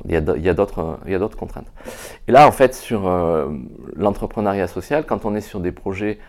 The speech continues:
qui sont, qui se réalisent malheureux-, ouais, qui se réalisent, qui nécessitent un temps de réalisation qui est long, parce que moi, ce que je porte, c'est un projet d'habitat participatif, euh, pour seniors, euh, L G B T, donc c'est lié à de l'immobilier et au rythme de la construction immobilière.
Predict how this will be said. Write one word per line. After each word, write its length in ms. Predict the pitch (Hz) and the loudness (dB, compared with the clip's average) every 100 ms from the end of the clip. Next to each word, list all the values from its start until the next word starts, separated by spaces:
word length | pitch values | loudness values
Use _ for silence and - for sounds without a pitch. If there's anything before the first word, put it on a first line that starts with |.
| - - - - - - | -20 -20 -20 -20 -20 -20
qui 200 | - - | -18 -14
sont, 500 | 87 - 101 92 82 - | -14 -10 -6 -4 -6 -8
qui 140 | 92 | -12
se 120 | - | -10
réalisent 360 | 90 95 104 92 | -6 -4 -4 -4
malheureux-, 420 | 95 98 95 98 | -2 -2 -2 -4
ouais, 120 | 90 64 - - | -4 -6 -8 -16
qui 100 | - | -18
se 100 | - | -6
réalisent, 360 | 90 98 98 - | -4 -2 -6 -4
qui 120 | 101 | 2
nécessitent 600 | 113 127 120 - 127 - - | 4 4 0 -4 -6 -6 -6
un 140 | 87 | -6
temps 300 | 98 101 98 - - - | 0 -2 -2 -8 -20 -14
de 100 | 85 | -8
réalisation 580 | 82 87 87 87 82 90 | -6 -4 -2 -2 -4 -6
qui 180 | 85 82 | -8 -6
est 40 | |
long, 320 | 82 98 185 226 | -2 0 0 -4
parce 160 | - - | -14 -14
que 100 | - | -8
moi, 140 | 80 | -8
ce 100 | 92 | -8
que 120 | - 82 | -8 -10
je 100 | 85 | -6
porte, 240 | 110 - | -8 -8
c'est 120 | - | -8
un 120 | 80 | -8
projet 300 | 78 - 90 | -8 -8 -6
d'habitat 360 | 87 82 80 98 | -6 -6 -8 -12
participatif, 880 | - - - - 104 - 107 98 - - - - - - | -12 -16 -20 -10 -8 -6 -6 -8 -10 -18 -18 -20 -14 -6
euh, 380 | 87 82 80 76 | -2 0 0 -2
pour 260 | - 101 | -6 -8
seniors, 520 | - 95 95 92 87 - | -4 -4 -2 -2 -4 -10
euh, 320 | 85 82 71 - | -12 -10 -12 -12
L 160 | 76 | -10
G 100 | 82 | -6
B 40 | 98 | -4
T, 120 | 185 | -4
donc 160 | 135 - | -4 -6
c'est 240 | 139 151 | -4 -4
lié 240 | 95 113 | -4 -4
à 80 | 135 | -2
de 100 | 92 | 0
l'immobilier 680 | 90 92 117 127 110 101 95 | -2 -2 -2 -2 -2 -6 -8
et 80 | - | -10
au 60 | 82 | -6
rythme 320 | 120 - 98 90 | -6 -4 -10 -8
de 80 | 87 | -8
la 100 | 82 | -8
construction 480 | - - 90 - | -8 -10 -10 -8
immobilière. 540 | 110 95 92 85 80 | -6 -6 -6 -6 -8